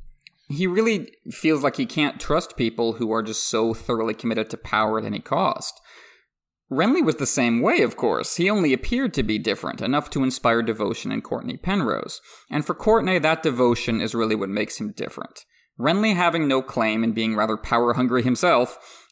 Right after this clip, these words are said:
isn't really the point for Courtney. It's that he,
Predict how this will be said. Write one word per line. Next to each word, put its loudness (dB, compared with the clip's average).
isn't 0
really 2
the -4
point 0
for -2
Courtney. -6
It's -6
that 0
he, -2